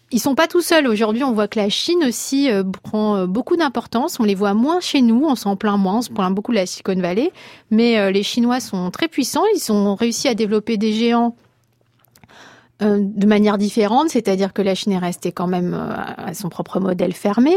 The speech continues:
donc, euh, elle n'a pas laissé entrer les, euh, Google, Facebook, et cetera, qui, eux, rêvent évidemment de prendre une partie de ce marché. Et du coup, ils ont leur Alibaba, Baidu, Xiaomi, Tencent, qui représentent, euh, mille milliards de dollars de capitalisation boursière. Donc c'est vraiment, euh,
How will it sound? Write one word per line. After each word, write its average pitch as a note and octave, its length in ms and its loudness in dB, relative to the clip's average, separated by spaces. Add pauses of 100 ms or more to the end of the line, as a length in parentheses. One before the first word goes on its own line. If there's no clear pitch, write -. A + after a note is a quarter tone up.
(100)
donc, G3 280 0
euh, F#3 360 0
elle F3+ 120 -4
n'a D#3+ 120 -8
pas A3 180 -2
laissé A#3 320 -2
entrer G3 480 0
les, G3+ 400 0
euh, F#3+ 120 -6
Google, F3 460 -4
Facebook, F3 440 -8
et - 40 -14
cetera, G#3+ 420 -2
qui, - 280 -6
eux, A3 160 4
rêvent F#3+ 260 0
évidemment F#3 440 -2
de F#3+ 80 -4
prendre F3 260 -6
une E3+ 60 -8
partie - 240 -12
de - 40 -20
ce F3+ 80 -8
marché. F3+ 360 -4 (400)
Et G#3 40 2
du G3 120 0
coup, F4 160 4
ils B3+ 160 4
ont D#4+ 180 4
leur A3+ 240 4
Alibaba, G3 500 2
Baidu, G3 300 0
Xiaomi, G#3 520 0
Tencent, G#3 680 -4
qui - 140 -6
représentent, F3+ 640 -2
euh, F#3 160 -2 (100)
mille A#3+ 240 4
milliards A3 300 2
de G3+ 100 0
dollars F#3 280 0
de F3 80 -6
capitalisation F3+ 520 -8
boursière. D4+ 380 -4
Donc F#3+ 160 -4
c'est - 160 -8
vraiment, G#3 500 2
euh, F#3 100 2